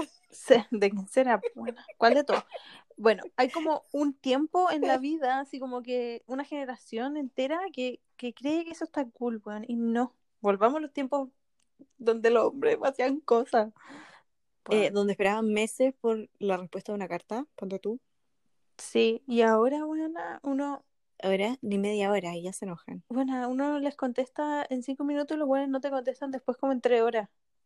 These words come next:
Speaker 1: ¿Me estás weando?
Speaker 2: Es que tres horas, weona, un mes.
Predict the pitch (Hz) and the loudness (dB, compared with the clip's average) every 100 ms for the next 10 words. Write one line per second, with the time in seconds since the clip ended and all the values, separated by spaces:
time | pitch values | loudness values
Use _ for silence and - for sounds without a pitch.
0 | _ 240 - 233 233 233 - - - - | _ -8 -2 0 -2 -4 -4 -6 -6 6
1 | - 339 247 320 269 254 262 247 240 320 | 10 12 12 10 8 4 2 2 0 -2
2 | - | -8